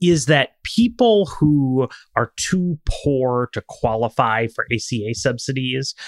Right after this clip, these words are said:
but who live in states that haven't expanded Medicaid, will be automatically enrolled in the public option. That's called the Medicaid gap. It's a, it's a bit of an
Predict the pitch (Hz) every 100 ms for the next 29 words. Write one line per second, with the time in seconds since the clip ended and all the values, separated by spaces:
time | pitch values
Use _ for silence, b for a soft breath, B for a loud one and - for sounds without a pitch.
0 | B - 107 113 101 123 127 107 - -
1 | 117 127 - 104 - - 117 117 117 117
2 | - - 113 107 92 110 123 135 151 143
3 | 147 135 _ _ _ _ _ - 143 143
4 | 147 120 131 127 110 117 127 110 98 87
5 | 104 104 95 95 110 104 - - 110 -
6 | - - - - 143 B B - 143 -
7 | 147 113 110 117 - 120 98 - 117 123
8 | 131 - - b b - 131 - 139 113
9 | - - 123 - _ - _ 170 160 117